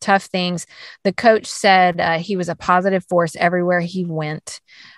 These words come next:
um, greeted everyone with a smile, constantly uplifted those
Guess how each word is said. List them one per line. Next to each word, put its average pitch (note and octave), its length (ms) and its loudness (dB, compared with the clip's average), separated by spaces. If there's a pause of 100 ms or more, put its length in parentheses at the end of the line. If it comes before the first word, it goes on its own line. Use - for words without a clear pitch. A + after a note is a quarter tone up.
um, E3 240 0
greeted E3+ 400 0
everyone E3 480 0
with D#3+ 120 -2
a E3 40 -2
smile, D#3+ 500 0
constantly - 680 -4
uplifted D#3+ 540 0
those D3+ 340 4